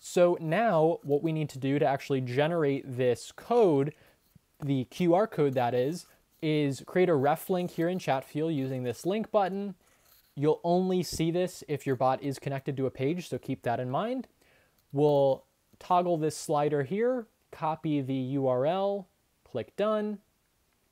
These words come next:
Then we'll go over here into this website, the Q R code generator dot com. I'll put a link to this in the description of the video.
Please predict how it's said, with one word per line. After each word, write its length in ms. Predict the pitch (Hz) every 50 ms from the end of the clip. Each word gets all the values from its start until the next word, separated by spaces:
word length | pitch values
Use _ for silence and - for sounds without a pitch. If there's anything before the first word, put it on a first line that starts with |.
| _ _ _ _ _ _ _ _ _ _ _ _ _ _ -
Then 300 | 151 127 151 160 165 170
we'll 140 | 160 160 151
go 240 | 127 156 147 151 165
over 280 | 165 147 139 143 139
here 580 | 131 - - - 247 233 214 170 165 170 170 - -
into 380 | 151 143 143 143 135 - 147 131
this 200 | 127 127 120 -
website, 680 | 151 175 185 185 - - - 180 180 180 - 190 127
the 100 | 117 123
Q 440 | 110 _ - - - 202 196 185 170
R 280 | 170 165 165 160 156 156
code 480 | - - - 170 156 147 147 147 135
generator 480 | 120 139 147 147 147 147 147 143 143 135
dot 320 | 127 127 127 131 127 -
com. 380 | - - 165 175 214 247 262 254 _ _ _ _ _ -
I'll 100 | - -
put 140 | - - 147
a 60 | 139
link 260 | 131 135 151 160 160 -
to 80 | 156
this 260 | 139 147 143 139 -
in 160 | - - 156 143
the 100 | 143 131
description 440 | 135 131 - 143 135 - - 139
of 60 | 127 123
the 60 | 143
video. 440 | 170 214 226 214 208 202 202 196